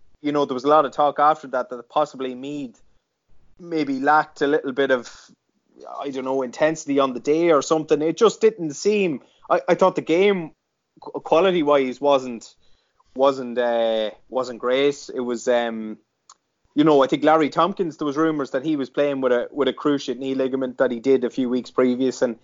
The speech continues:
like, he wasn't at his free-flowing best. And even a lot of the Meath lads, like, I thought the,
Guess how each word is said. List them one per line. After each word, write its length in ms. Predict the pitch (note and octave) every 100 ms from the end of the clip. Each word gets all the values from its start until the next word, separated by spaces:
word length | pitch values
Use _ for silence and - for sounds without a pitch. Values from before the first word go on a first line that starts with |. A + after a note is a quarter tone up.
| _ _ -
like, 140 | C#3
he 120 | E3+
wasn't 360 | D#3 D3+ C3+ C#3
at 100 | C3
his 120 | B2
free-flowing 520 | - C#3+ B2 C3+ B2+
best. 340 | B2 C3+ C3+ -
And 200 | C#3 C3+ - -
even 280 | G#3+ F3+ F3
a 40 |
lot 180 | F3 -
of 60 |
the 60 | C#3+
Meath 300 | D3+ F3+ F#3
lads, 280 | D#3+ C#3 B2
like, 200 | C#3 C#3
I 80 | C3
thought 320 | D#3 D#3 B2 - _ _ _ _
the, 300 | C#3+ C3